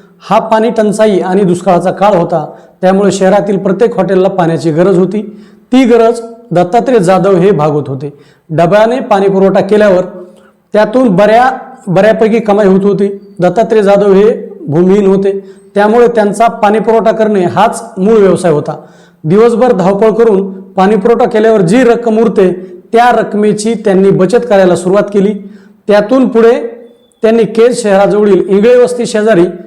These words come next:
एकोणीसशे नव्वद ते दोन हजार या दरम्यान तीन एकर, दोन ते तीन एकर जमीन घेतली होती. बालाजी हा त्यांना एकुलता एक मुलगा होता.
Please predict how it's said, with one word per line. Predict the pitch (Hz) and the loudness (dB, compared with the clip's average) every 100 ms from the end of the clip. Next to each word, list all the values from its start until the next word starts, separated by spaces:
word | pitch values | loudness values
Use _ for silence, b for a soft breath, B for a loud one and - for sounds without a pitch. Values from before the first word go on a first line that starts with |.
| - | -6
एकोणीसशे | 202 196 240 240 | -4 0 0 0
नव्वद | 226 233 233 | 0 2 0
ते | 233 | 0
दोन | 196 220 | 0 0
हजार | 202 202 196 | 0 0 2
या | 208 | 2
दरम्यान | 202 196 196 | 2 0 0
तीन | 196 220 | 0 0
एकर, | 220 208 208 | 0 0 -4
दोन | 202 - 180 190 | -4 -4 0 2
ते | 190 | 0
तीन | 196 208 | 0 -2
एकर | 196 196 | 0 0
जमीन | 165 190 202 | 0 0 2
घेतली | 190 190 | 0 0
होती. | 196 202 202 B B B B - | -2 -2 -6 B B B B -6
बालाजी | 160 190 240 233 | 0 2 2 2
हा | 233 | 0
त्यांना | 233 226 220 | 0 -2 0
एकुलता | 190 196 196 | 0 2 2
एक | 196 | 2
मुलगा | 160 160 147 | 2 0 -2
होता. | 139 143 | -4 -10